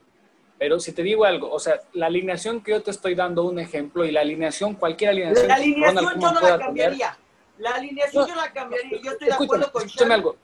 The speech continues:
Speaker 2: porque es algo que a nivel mundial se ha replicado y ha funcionado.
Speaker 1: Ok, ok, a lo que voy es esto. Podemos pro-, moverle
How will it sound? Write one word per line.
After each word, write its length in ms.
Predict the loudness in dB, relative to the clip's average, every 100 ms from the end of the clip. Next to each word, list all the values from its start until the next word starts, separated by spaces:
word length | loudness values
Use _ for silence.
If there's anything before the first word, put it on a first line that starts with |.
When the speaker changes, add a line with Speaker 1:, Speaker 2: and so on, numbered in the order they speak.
| -4
Speaker 2:
porque 380 | -2 -2 0 0
es 140 | 2
algo 380 | -2 -2 -4 -6 _
que 80 | -6
a 60 | -6
nivel 380 | -6 -8 -6 -6
mundial 460 | -10 -6 0 0 0
se 140 | 0
ha 60 | 0
replicado 580 | -2 -8 -6 -2 0
y 80 | 0
ha 80 | -2
funcionado. 680 | -6 -12 -8 -8 -4 -6 -6 _ _ -12
Speaker 1:
Ok, 200 | -8 0 2 0 -2
ok, 200 | -2 2 0
a 80 | 2
lo 160 | 0 0
que 80 | 0
voy 160 | 2
es 140 | 0 -2
esto. 300 | -4 -8 -18 _ -2
Podemos 300 | 0 2 0
pro-, 160 | -4 -10 -14 _ _
moverle 640 | -8 -4 0 2 4 2